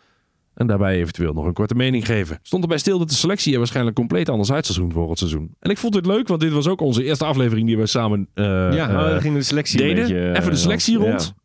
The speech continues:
Speaker 2: Ja.
Speaker 1: Moet je hem houden?
Speaker 2: Mhm.
Speaker 1: Verkopen voor de hoofdprijs? Of, ehm, ja, ik denk dat dat hem wel zo'n beetje is.
Speaker 2: Mhm.
Speaker 1: Of
Speaker 2: <laughs> Ja,
Speaker 1: inderdaad
Speaker 2: ja, dat zijn de opties, denk ik.
Speaker 1: Ja, hou-, houden, verkopen
Speaker 2: Ah.
Speaker 1: voor de hoofdprijs of, eh,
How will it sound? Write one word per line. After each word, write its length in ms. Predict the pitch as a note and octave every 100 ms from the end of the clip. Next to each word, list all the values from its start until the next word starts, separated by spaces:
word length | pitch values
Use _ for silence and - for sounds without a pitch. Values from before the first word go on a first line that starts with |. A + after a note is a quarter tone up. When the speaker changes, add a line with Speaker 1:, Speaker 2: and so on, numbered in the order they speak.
| -
Speaker 2:
Ja. 80 | E3
Speaker 1:
Moet 100 | F#3+
je 80 |
hem 100 | E3+
houden? 460 | C#3+ D#3+ G#3+ D#4 D4 _ _ _
Speaker 2:
Mhm. 80 | A#2
Speaker 1:
Verkopen 380 | A#2 G#3 G#3+ D#3
voor 100 | D#3
de 60 |
hoofdprijs? 720 | C#3+ G#3 - G3+ A#3+ - - - _ _ _ _ _ _ -
Of, 380 | D#3+ D#3 - -
ehm, 600 | A#2+ C3 C3 C3 C3 C3 - _ _ _ -
ja, 200 | E2+ F#2
ik 280 | A#2 _ G2
denk 120 | G#2+
dat 100 | G2+
dat 120 | G2
hem 80 | F#2
wel 120 | E2+
zo'n 120 | E2+
beetje 240 | E2+ E2+ A#2
is. 140 | C3+
Speaker 2:
Mhm. 160 | - -
Speaker 1:
Of 60 | B2
Speaker 2:
<laughs> 40 |
Ja, 60 | C3
Speaker 1:
inderdaad 160 | B2+ A#2+
Speaker 2:
ja, 40 |
dat 140 | A2+ A#2
zijn 140 | A2+
de 60 | G#2+
opties, 280 | C3 C3+ A#2
denk 160 | G2+
ik. 200 | F#2+ - B2 A#2 A2+
Speaker 1:
Ja, 180 | B2+ F2+
hou-, 260 | D3+ F3+
houden, 300 | C#3 F3+ F3+
verkopen 240 | D#3 D#3+ F#3
Speaker 2:
Ah. 40 |
Speaker 1:
voor 100 | C#3+
de 60 | C#3+
hoofdprijs 500 | E3+ D#3 C#3+ D3+ D3
of, 240 | C#3 B2+
eh, 400 | A#2+ B2 A#2+ A2+